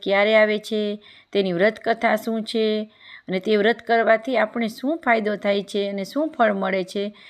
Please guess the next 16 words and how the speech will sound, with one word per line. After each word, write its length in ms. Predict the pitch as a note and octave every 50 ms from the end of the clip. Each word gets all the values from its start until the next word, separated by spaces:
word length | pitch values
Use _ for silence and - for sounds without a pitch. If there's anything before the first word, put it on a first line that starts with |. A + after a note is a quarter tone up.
| - _ _
તે 100 | - C4
બધું 340 | C#4 B3+ D4 C4 C#4+ C4+ B3
આજના 260 | A3+ G#3 F#3+ G3+ A3
વીડિયોમાં 480 | A3 A3 A3 G3+ A3+ A#3+ A#3+ B3+ C4+ C4
જોશું. 480 | B3 D4 D4 C4+ - - D3 C#3 D3+ _ _ _ _ _ _ _ _ _ -
તો 80 | F#3+
ચાલો 300 | G#3 - A#3+ B3+ C4+ C4+
મિત્રો, 520 | C4+ C4+ C4+ B3 - - C4 C4+ C4+ C4+ C4
હવે 260 | A3+ A3 A3 A#3 A#3
આપણે 280 | A3 G#3+ G#3+ - G#3+
આજનો 300 | G#3+ G#3 G3 F#3 G#3 A#3+
વીડિયો 280 | B3 B3 B3+ A#3+ D4 D4+
શરૂ 280 | D4 E4 E4+ D#4+ D4 G#3+
કરીએ. 360 | D#3 E3+ D3+ C#3+ C#3+ C#3 C#3+ _ _ _ _ _ _ _ _ _ _ _ _ _ _ _ _ _ _ _ _ _ _ _ _ - _ _ _ _ _ _ _ _ _
ઇન્દિરા 540 | A#3+ G#3+ A3+ A#3 A3 B3 C4+ C4+ C#4+ D4+ E4
એકાદશી. 800 | D#4 C#4+ D4+ D4+ - C#4+ G#3 D#3 D#3 D3 - - D#3 D3+ D3